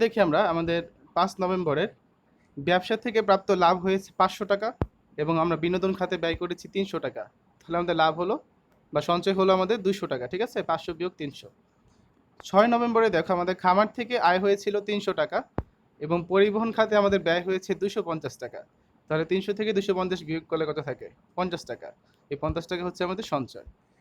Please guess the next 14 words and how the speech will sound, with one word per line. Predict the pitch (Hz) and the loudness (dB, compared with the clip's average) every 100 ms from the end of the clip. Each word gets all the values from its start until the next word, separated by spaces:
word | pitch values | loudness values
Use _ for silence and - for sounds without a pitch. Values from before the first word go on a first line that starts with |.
| _ _ _ - | _ _ _ -4
সবার | 180 214 214 | 2 2 2
শেষে | 202 208 | 0 2
দেখো, | 208 185 - | 2 0 0
সাত | 175 - | 0 2
তারিখের | 190 180 151 202 _ _ _ _ _ - | 0 2 -4 -4 _ _ _ _ _ 2
ফসল | 190 202 226 233 190 | 4 6 2 0 0
বিক্রয়লব্ধ | 190 202 190 175 - - 185 269 _ _ _ _ - | 2 4 4 2 -4 -4 -4 -4 _ _ _ _ -10
লাভ | 135 135 185 - _ | 0 0 0 -6 _
আমাদের | 147 143 147 143 | -6 -4 -4 -4
হয়েছে | 147 - 220 - _ _ - | -6 -4 -6 -6 _ _ 0
পাঁচশো | 147 - 143 | 0 0 -4
টাকা, | 151 160 | -2 -2
অর্থাৎ | 156 147 | -4 -4
ফসল | 160 185 | -4 -2